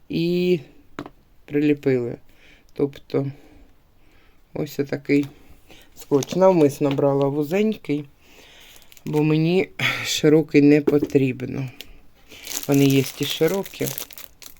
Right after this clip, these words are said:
Так, зараз, ой, приберу наліпки. Так що це вам наварила сиру завтра. Все. Сир відміняється.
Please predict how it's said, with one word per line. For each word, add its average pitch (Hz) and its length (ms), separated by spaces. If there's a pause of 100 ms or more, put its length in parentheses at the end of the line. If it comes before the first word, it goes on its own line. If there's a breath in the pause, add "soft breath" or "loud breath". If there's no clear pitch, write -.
(600 loud breath)
Так, 151 260 (100)
зараз, 131 580 (380)
ой, 131 220
приберу 147 460
наліпки. 156 760 (680 loud breath)
Так 214 240
що 202 200
це 220 180
вам 190 200
наварила 160 600
сиру 202 500 (140)
завтра. - 640
Все. - 320 (600 loud breath)
Сир 190 300
відміняється. 165 1000